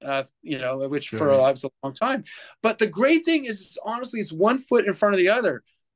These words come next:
Speaker 1: All you need to do is serve these people, and as they grow, you grow along with them. So I think it's a great way to build a company.
Speaker 2: Well, this is a, this is a fantastic masterclass in going from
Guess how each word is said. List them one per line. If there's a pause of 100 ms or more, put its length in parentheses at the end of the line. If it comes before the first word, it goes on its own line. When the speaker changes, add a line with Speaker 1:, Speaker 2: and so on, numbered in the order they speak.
Speaker 1:
All
you
need
to
do
is
serve
these
people,
and
as
they
grow, (380)
you
grow
along
with
them.
So
I
think
it's
a
great
way
to
build
a
company. (640)
Speaker 2:
Well,
this
is
a,
this
is
a
fantastic
masterclass
in (280)
going
from